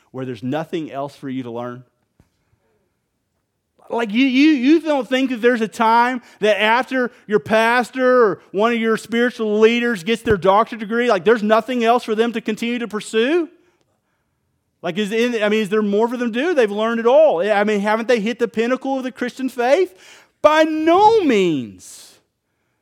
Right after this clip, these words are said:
We never arrive. And so may we have ears to hear and eyes to see. Why? Like, why? Because he says, "The things that you've heard me say in the presence of many witnesses," he says, "entrust them."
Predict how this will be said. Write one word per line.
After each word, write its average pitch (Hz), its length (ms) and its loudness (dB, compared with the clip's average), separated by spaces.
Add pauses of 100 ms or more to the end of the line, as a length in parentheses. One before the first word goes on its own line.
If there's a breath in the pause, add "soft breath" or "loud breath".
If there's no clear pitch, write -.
(580)
We 131 120 -12
never 156 600 -6
arrive. - 800 -14 (280)
And 117 140 -20
so 127 140 -14
may 120 180 -10
we 120 160 -14
have 110 200 -16
ears 135 340 -12
to 143 100 -16
hear 123 300 -14
and 110 120 -14
eyes 113 360 -14
to 117 100 -18
see. 110 480 -16 (100)
Why? 127 720 -8
Like, 147 180 -12
why? 151 640 -2 (880)
Because 139 320 -6 (440)
he 214 180 -6
says, 156 440 -4
"The 147 120 -12
things 190 360 -6
that 165 100 -8
you've 151 160 -8
heard 180 360 -4
me 175 200 -6
say 196 500 -2
in 208 100 -8
the 214 60 -6
presence 226 360 -4
of 226 80 -6
many 233 200 -6
witnesses," 220 520 -6
he 160 240 -12
says, 165 320 -6
"entrust 151 680 -8
them." 95 240 -18